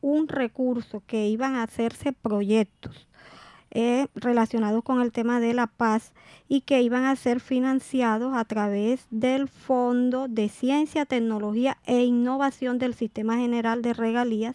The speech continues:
y por su parte fecode iba a contribuir con recursos de cooperación internacional. Entonces, la invitación es para que los jóvenes en las diferentes escuelas también tomen el liderazgo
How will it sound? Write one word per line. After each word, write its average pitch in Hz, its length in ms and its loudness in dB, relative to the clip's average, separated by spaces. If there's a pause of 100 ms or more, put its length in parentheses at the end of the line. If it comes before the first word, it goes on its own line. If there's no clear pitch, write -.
(580)
y 294 120 4
por 349 220 8
su 359 140 -4
parte 269 440 2
fecode 240 920 0 (360)
iba 240 340 4
a 226 140 2
contribuir 269 840 0 (160)
con 294 280 2
recursos 302 680 -4
de 254 140 2
cooperación 208 640 0
internacional. 202 1080 2 (680)
Entonces, 269 540 2
la 247 140 2
invitación 226 680 2
es 254 80 0
para 277 280 0
que 240 140 0
los 214 160 0
jóvenes 233 680 0
en 233 120 -2
las 220 140 -2
diferentes 214 540 0
escuelas 226 720 0
también 214 560 2
tomen 254 320 0
el 247 140 2
liderazgo 208 840 2